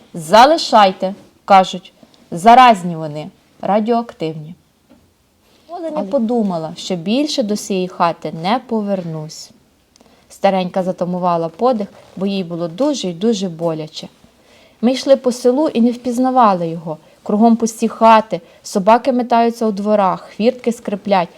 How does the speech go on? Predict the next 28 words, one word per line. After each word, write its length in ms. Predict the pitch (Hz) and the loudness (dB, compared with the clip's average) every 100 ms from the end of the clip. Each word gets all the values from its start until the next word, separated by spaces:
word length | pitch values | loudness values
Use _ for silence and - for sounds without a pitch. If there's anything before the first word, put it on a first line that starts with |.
| - | -10
а 80 | - | 0
ніхто 380 | 208 220 - 294 | 2 2 4 2
не 100 | 302 | 2
виходить. 600 | 285 285 - 240 165 156 - - - | -2 -2 4 4 4 -8 -16 -16 -2
Нема 420 | 202 208 240 285 | 2 4 4 4
людей, 540 | 277 233 247 202 160 - | 2 2 2 2 -2 -4
одна 540 | 190 170 190 226 285 294 - | -4 -2 -2 0 -2 -10 -10
пустка. 640 | 240 226 196 - - 151 | -2 -2 -2 -6 -4 -4
А 120 | - 180 | -4 -4
ми 180 | 254 | -4
з 80 | 381 | -4
хазяїном 760 | - 269 262 254 254 247 240 220 | -2 4 6 6 4 0 -2 0
до 120 | 269 | 0
Києва 520 | 294 214 196 185 180 | 0 -2 0 0 0
вивезлися. 680 | 180 180 170 165 165 - 165 - - - _ | 2 2 0 -6 -10 -10 -14 -14 -20 -20 _
Та 100 | 302 | 2
й 40 | |
квартиру 540 | 427 247 214 208 233 233 | 4 0 0 2 2 2
нам 220 | 220 214 | 2 0
дали. 360 | 190 190 175 175 - - | 2 0 0 -6 -14 -12
І 60 | 226 | -12
стали 360 | - 339 415 | 2 2 2
ми 160 | 269 247 | 0 0
жити 200 | 233 320 - | 0 -2 0
між 180 | 226 | -2
таких, 360 | - 226 311 - | 0 -4 -4 -4
як 120 | 262 | -4
самі, 440 | - 214 196 190 | -2 -2 0 -2